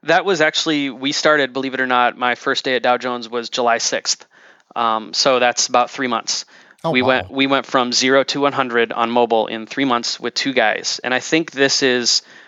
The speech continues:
Speaker 1: part of what I view as a strength of the Microsoft development environment. Uh, you tell me another team that you know of that, that did that.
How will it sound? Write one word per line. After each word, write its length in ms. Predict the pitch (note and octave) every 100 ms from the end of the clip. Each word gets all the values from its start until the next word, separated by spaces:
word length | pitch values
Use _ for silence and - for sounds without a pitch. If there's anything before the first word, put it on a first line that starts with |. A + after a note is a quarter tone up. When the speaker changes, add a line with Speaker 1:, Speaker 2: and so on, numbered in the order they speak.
| - _ -
Speaker 1:
part 260 | D#3 E3
of 260 | C#3 C3+ B2+
what 380 | B2 B2 B2 - _ _ _
I 220 | B2 C3+ C3
view 380 | B2 A#2+ A#2
as 220 | A#2 A#2+ A2+
a 100 | -
strength 840 | - - - C#3+ A#2+ - - - _ -
of 480 | A#2 A#2 A2+ A2 C3
the 80 |
Microsoft 600 | A#2+ A#2+ B2+ C3 - A#2+ A#2
development 440 | A2+ A2+ G#2+ A2
environment. 640 | A2 G#2 G2+ G2+ G2 - _ _ _ _ _
Uh, 300 | - A2+ A2 G2+
you 400 | B2+ D3+ E3+ E3
tell 280 | D#3 D3
me 400 | C#3+ C3+ B2 A#2 A#2+
another 380 | B2 B2 B2+
team 320 | - - C3+ B2
that 100 | G#2+
you 120 | A#2
know 200 | A#2 A2+
of 200 | G#2+ A2
that, 180 | A#2 F#2+ _
that 220 | B2+ A2 A2+
did 160 | G#2+
that. 240 | G2+ E2